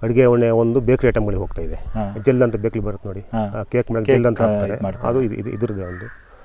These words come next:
Speaker 1: ಲಾಸ್ಟ್ ಗ್ರೀಸ್ ಮಾಡ್ತವ್ರೆ. ಆ, ಬಿಸ್ಕೆಟ್ ಐಟಮ್‌ಗೆ ಹೋಗ್ತಾ ಇದೆ, ಶಾಂಪೂ ಹೋಗ್ತಾ ಇದೆ.
Speaker 2: ಸಾಕಷ್ಟು
Speaker 1: ಹ್ಮ್.
Speaker 2: ಉಪಯೋಗಗಳಿದೆ.
Speaker 1: ಇದೆ.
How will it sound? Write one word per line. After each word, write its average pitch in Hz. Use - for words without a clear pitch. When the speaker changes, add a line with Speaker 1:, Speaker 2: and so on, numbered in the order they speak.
Speaker 1:
ಲಾಸ್ಟ್ 110
ಗ್ರೀಸ್ 131
ಮಾಡ್ತವ್ರೆ. 98
ಆ, -
ಬಿಸ್ಕೆಟ್ 107
ಐಟಮ್‌ಗೆ 117
ಹೋಗ್ತಾ 95
ಇದೆ, 90
ಶಾಂಪೂ 123
ಹೋಗ್ತಾ 95
ಇದೆ. 85
Speaker 2:
ಸಾಕಷ್ಟು 147
Speaker 1:
ಹ್ಮ್. 120
Speaker 2:
ಉಪಯೋಗಗಳಿದೆ. 147
Speaker 1:
ಇದೆ. 90